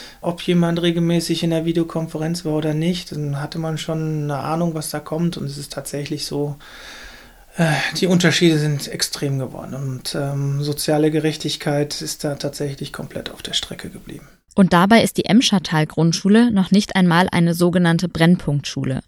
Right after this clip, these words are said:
Speaker 2: Laut dem schulscharfen Sozialindex hat die Grundschule einen Sozialindex-Typ der Stufe drei bei insgesamt neun Stufen.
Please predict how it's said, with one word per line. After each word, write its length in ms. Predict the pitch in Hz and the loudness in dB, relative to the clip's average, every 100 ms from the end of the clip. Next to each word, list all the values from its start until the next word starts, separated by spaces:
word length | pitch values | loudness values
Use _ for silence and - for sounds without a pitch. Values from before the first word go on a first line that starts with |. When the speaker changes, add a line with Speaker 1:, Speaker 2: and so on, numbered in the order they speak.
| - - - - | -14 -20 -10 2
Speaker 2:
Laut 260 | 175 180 | 4 4
dem 120 | 180 | 2
schulscharfen 720 | 160 - 233 262 - 196 196 196 | 0 4 4 4 2 2 2 0
Sozialindex 1040 | 165 156 - 151 151 - 185 208 - - | 0 -6 -2 2 2 2 2 2 0 -10
hat 180 | - 214 | -2 -2
die 80 | 240 | 0
Grundschule 520 | - 190 190 202 196 | 0 2 2 0 0
einen 200 | - 165 | 0 0
Sozialindex-Typ 1300 | 160 151 - 170 208 - 196 185 - - 202 196 - | -2 -6 -2 2 2 4 4 2 -2 -2 0 0 0
der 100 | 185 | -2
Stufe 360 | - 170 - | 0 -2 -2
drei 360 | - 147 135 165 - - - | -2 0 0 -2 -8 -20 -2
bei 160 | 185 - | 0 6
insgesamt 600 | 208 190 190 170 185 - | 6 4 0 0 0 0
neun 280 | 156 156 | 2 4
Stufen. 600 | 165 - 147 139 - - | 2 0 -4 -4 -6 -6